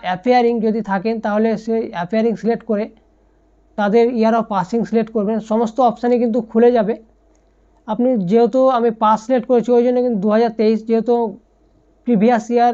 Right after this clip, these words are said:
এখান থেকে আমি সিলেক্ট করে দেবো, যেহেতু আমি দু হাজার তেইশে আমি ই করেছি। তো অ্যাপিয়ারিং করলে কিন্তু only চব্বিশ দেখাবে। যে সমস্ত ক্যান্ডিডেট এবছর পাস আউট হবে, অর্থাৎ দু হাজার চব্বিশে যে, যে সমস্ত ক্যান্ডিডেট পাস আউট হবে তারাই কিন্তু অ্যাপিয়ারিং। তো এখানে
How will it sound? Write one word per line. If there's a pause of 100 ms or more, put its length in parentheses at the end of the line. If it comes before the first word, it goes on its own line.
(140)
এখান
থেকে
আমি
সিলেক্ট
করে
দেবো,
যেহেতু
আমি
দু
হাজার
তেইশে
আমি (180)
ই
করেছি। (120)
তো (440)
অ্যাপিয়ারিং
করলে
কিন্তু (120)
only (120)
চব্বিশ (120)
দেখাবে। (880)
যে (100)
সমস্ত (160)
ক্যান্ডিডেট (640)
এবছর (120)
পাস
আউট (160)
হবে, (560)
অর্থাৎ
দু
হাজার
চব্বিশে (100)
যে, (240)
যে
সমস্ত
ক্যান্ডিডেট
পাস
আউট
হবে (100)
তারাই
কিন্তু
অ্যাপিয়ারিং। (880)
তো (140)
এখানে